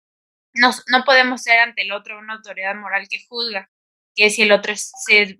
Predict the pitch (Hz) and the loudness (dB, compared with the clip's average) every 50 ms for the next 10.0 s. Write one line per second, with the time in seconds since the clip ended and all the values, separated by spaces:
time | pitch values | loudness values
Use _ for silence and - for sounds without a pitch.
0 | _ _ - - - 208 202 196 196 196 185 175 175 202 202 208 208 196 190 196 | _ _ -14 -8 -6 -2 -2 -2 -2 -4 -6 -4 0 0 2 2 2 0 -2 -4
1 | 202 196 - - 175 180 185 185 - 185 196 196 202 202 202 196 196 202 - _ | -6 -8 -8 -8 -4 -4 -6 -6 -6 -16 -10 -4 0 0 0 0 -2 -8 -10 _
2 | _ _ _ _ _ _ _ _ _ _ _ _ _ _ _ - - 233 226 226 | _ _ _ _ _ _ _ _ _ _ _ _ _ _ _ 4 6 6 8 8
3 | 220 220 214 214 214 202 _ _ _ _ - - 269 262 262 254 247 247 240 269 | 6 4 2 -2 -4 -12 _ _ _ _ -6 -2 2 2 2 4 4 4 4 4
4 | 294 302 294 294 294 254 240 - 247 240 240 240 240 247 254 254 254 254 262 262 | 4 4 2 2 -2 -10 -4 2 4 4 4 4 0 -6 -8 -8 -8 -10 -10 -10
5 | - 285 285 302 330 339 330 _ 285 269 277 - - - 254 247 - - 247 247 | -10 -12 -8 -6 -6 -6 -6 _ -12 -12 -12 -12 -12 -14 -12 -10 -10 -8 -4 -4
6 | 262 262 262 262 285 294 302 285 262 247 _ - 208 202 214 226 247 254 262 262 | 0 2 2 4 4 4 2 0 0 -4 _ -2 2 2 2 2 0 -10 -14 -18
7 | 262 - - 240 _ - 220 220 220 220 226 220 220 - 220 208 196 196 208 214 | -16 -16 -16 -16 _ -2 0 2 2 2 0 -4 -2 0 2 4 4 4 4 0
8 | 214 214 208 202 202 202 196 202 196 - 240 247 233 - 226 220 - - 220 214 | -2 -6 -6 -6 -4 -4 -4 -4 -4 -8 -12 -12 -8 -8 -10 -6 0 2 4 4
9 | 233 233 - - 220 208 - - 196 190 185 180 170 - 170 170 170 175 175 _ | 4 2 -2 -8 -10 -10 -10 -14 -14 -14 -16 -12 -2 2 2 2 2 0 -8 _